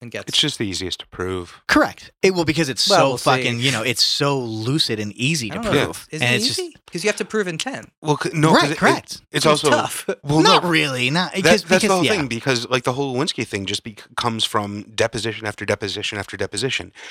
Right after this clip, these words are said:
Speaker 2: You're sitting in a room
Speaker 1: Okay.
Speaker 2: with a bunch of people that are writing down every single thing you say,
Speaker 1: Sure.
Speaker 2: and they just keep asking you over and over and over again until you contradict yourself.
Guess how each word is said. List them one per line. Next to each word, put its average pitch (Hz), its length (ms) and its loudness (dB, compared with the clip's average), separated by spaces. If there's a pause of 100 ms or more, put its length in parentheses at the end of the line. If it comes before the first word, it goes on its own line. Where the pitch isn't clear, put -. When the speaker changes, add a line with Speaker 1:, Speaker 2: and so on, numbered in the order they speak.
(100)
Speaker 2:
You're 110 120 0
sitting 120 280 -2
in 139 100 -4
a 131 40 -4
room 107 360 -4
Speaker 1:
Okay. 117 140 -10
Speaker 2:
with 101 120 0
a 104 40 -8
bunch 104 160 -2
of - 40 -10
people 117 240 -4
that 98 140 -6
are 95 40 -4
writing 101 260 -2
down 98 220 -2
every 107 220 -8
single 120 260 -8
thing 113 220 -6
you 101 120 -8
say, 98 440 0 (100)
Speaker 1:
Sure. 123 180 -14
Speaker 2:
and 117 140 4
they 101 60 -2
just 101 200 -4
keep 107 200 -6
asking 110 300 -2
you 113 160 -4
over 107 220 -2
and 110 80 -4
over 110 180 -4
and 113 100 -4
over 156 180 2
again 101 260 -6
until 104 280 -6
you 101 100 -10
contradict 120 440 -6
yourself. - 380 -8